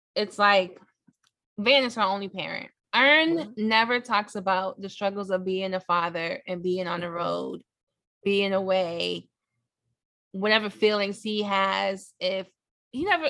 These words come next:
Speaker 1: it don't even exist. It's like, you don't even know, you forget Earn's the daddy until, until he upset and be like, "Oh, so, uh, I'm trying to talk, talk to my, you're, you're my daughter's mother." But other than that,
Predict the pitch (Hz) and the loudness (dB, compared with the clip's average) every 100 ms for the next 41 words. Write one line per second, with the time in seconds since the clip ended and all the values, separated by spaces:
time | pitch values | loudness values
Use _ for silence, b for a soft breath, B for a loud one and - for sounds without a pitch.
0 | - 269 339 320 285 240 202 202 202 156 | 0 2 4 4 2 -2 -6 -2 0 0
1 | - - _ _ _ _ _ _ _ _ | -2 -18 _ _ _ _ _ _ _ _
2 | _ _ 226 233 233 226 269 311 269 233 | _ _ -4 0 2 2 2 2 2 0
3 | 220 214 202 196 175 220 330 247 202 214 | 2 4 4 0 -4 -6 -6 -6 2 2
4 | 214 202 214 208 190 190 190 196 180 170 | 4 2 2 0 -4 2 2 2 -2 -6
5 | - 190 185 196 190 185 180 185 _ _ | -8 -10 -2 2 4 4 2 -6 _ _
6 | _ _ _ - 202 262 247 233 247 233 | _ _ _ -8 -4 0 0 0 -2 -4
7 | 226 - _ - 196 - 233 220 208 202 | -6 -12 _ -4 -4 -2 0 2 2 -2
8 | 202 208 202 190 214 226 202 190 202 190 | -2 0 2 2 2 2 0 -6 -4 0
9 | 185 190 190 180 196 - 214 196 196 _ | 0 -2 -4 -6 -6 -4 -4 -4 -12 _
10 | - 180 - 214 208 208 196 - - 185 | -8 -6 0 0 0 -2 -2 -4 -10 -8
11 | 196 196 - - 202 202 190 196 196 185 | -6 -6 -8 -6 -2 0 0 0 0 -2
12 | 196 196 180 185 - _ 208 233 214 233 | -2 0 0 -2 -4 _ 0 0 2 0
13 | 240 233 247 262 247 | 0 0 2 4 2